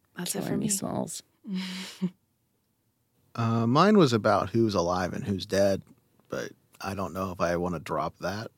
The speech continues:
Speaker 3: because I feel like it's still pretty fresh, especially having to do with an orb.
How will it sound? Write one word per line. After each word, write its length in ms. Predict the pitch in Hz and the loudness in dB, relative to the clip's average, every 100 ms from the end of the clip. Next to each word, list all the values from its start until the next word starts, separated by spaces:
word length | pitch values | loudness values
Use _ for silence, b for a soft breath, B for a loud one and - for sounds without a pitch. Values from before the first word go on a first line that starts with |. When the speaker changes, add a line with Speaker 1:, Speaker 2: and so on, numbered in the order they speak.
| _ | _
Speaker 3:
because 420 | 107 - 98 92 | -10 -6 -4 -2
I 120 | 92 | -4
feel 300 | 90 - 98 | -4 -6 -2
like 180 | 92 87 | -2 -4
it's 160 | 101 - | -6 -6
still 340 | - 117 127 - | -4 -2 -4 -6
pretty 520 | - - 107 104 95 | -12 -2 0 2 0
fresh, 640 | - - 85 92 107 - - _ b b b b b b b b b - | -4 0 2 2 0 -8 -12 _ b b b b b b b b b -14
especially 320 | - 98 95 | -6 -4 -4
having 180 | 92 92 | -4 -6
to 60 | |
do 100 | 80 | -4
with 120 | 85 78 | -6 -6
an 80 | |
orb. 440 | - 82 73 76 | -10 -8 -8 -8